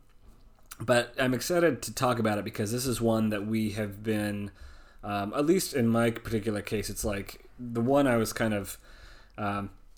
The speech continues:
looming in the back of my mind when I thought about American Horror Story Murder House. So, uh, obviously the cold open is the most prolific, I don't even know the best way to describe it,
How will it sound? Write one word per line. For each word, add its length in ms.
looming 380
in 40
the 60
back 240
of 60
my 80
mind 260
when 100
I 40
thought 240
about 280
American 320
Horror 140
Story 240
Murder 220
House. 360
So, 380
uh, 220
obviously 380
the 80
cold 260
open 300
is 500
the 520
most 640
prolific, 1300
I 320
don't 100
even 140
know 140
the 40
best 220
way 60
to 80
describe 340
it, 100